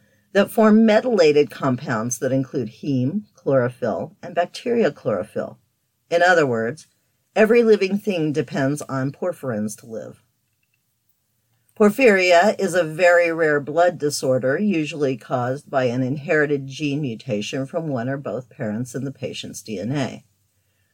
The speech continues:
Porphyria occurs when the body can't produce heme due to a deficiency in one of eight enzymes.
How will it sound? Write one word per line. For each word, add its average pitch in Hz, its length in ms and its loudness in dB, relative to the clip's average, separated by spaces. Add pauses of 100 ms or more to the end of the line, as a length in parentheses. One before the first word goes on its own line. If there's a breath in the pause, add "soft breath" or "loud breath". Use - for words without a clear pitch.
(160)
Porphyria 175 680 6
occurs 165 600 2
when 180 200 -2
the 175 60 0
body 135 320 2
can't - 380 -4
produce 147 540 -6
heme 180 380 -2 (120)
due 151 240 -2
to 143 220 -4
a 139 40 0
deficiency 143 760 -4 (100)
in 147 160 -4
one 147 160 -2
of 135 200 -4
eight 151 280 -4 (140)
enzymes. 120 720 -6